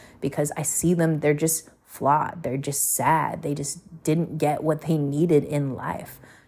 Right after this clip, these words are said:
And when you can see life in that way, it just makes things a lot less harsh. And then you realize, like, how judgmental and hypocritical you are in your thinking and your ways of, like, how inconveniencing it is for you,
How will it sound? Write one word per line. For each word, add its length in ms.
And 280
when 160
you 100
can 180
see 260
life 300
in 80
that 180
way, 280
it 100
just 220
makes 240
things 240
a 60
lot 500
less 580
harsh. 640
And 140
then 100
you 120
realize, 640
like, 160
how 280
judgmental 600
and 80
hypocritical 640
you 240
are 220
in 100
your 120
thinking 440
and 100
your 140
ways 420
of, 100
like, 160
how 160
inconveniencing 1000
it 140
is 200
for 200
you, 540